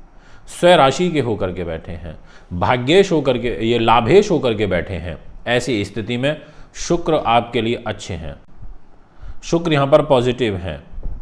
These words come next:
पर अस्त भी रहेंगे। और अस्त कब तक रहेंगे ये समझ लीजिए, यानी कि एक अप्रैल को सूर्य की डिग्री रहेगी पन्द्रह और गुरु की डिग्री रहेगी पच्चीस,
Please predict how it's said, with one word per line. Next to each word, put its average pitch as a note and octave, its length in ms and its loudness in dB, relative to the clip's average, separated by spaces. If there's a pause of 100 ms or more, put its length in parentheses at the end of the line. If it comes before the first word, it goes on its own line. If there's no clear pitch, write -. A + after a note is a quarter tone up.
(140)
पर D#3 120 8
अस्त E3 440 0
भी A2 160 0
रहेंगे। D#2+ 460 -6 (320)
और A2 240 -4
अस्त - 240 0
कब C#3+ 240 0
तक D3+ 120 4
रहेंगे D3+ 340 2
ये G2+ 240 2
समझ F#2 300 -6
लीजिए, F#2 360 -8 (600)
यानी B2 200 0
कि D#3 200 -2
एक G3+ 280 8
अप्रैल E3 360 6
को B2 260 -2
सूर्य C#3+ 400 0
की C3+ 100 0
डिग्री A2+ 260 0
रहेगी G#2 380 0
पन्द्रह F#2 480 -4 (720)
और C#3 180 4
गुरु D#3 240 6
की D3+ 100 2
डिग्री A#2 280 2
रहेगी G2+ 380 0
पच्चीस, - 580 -6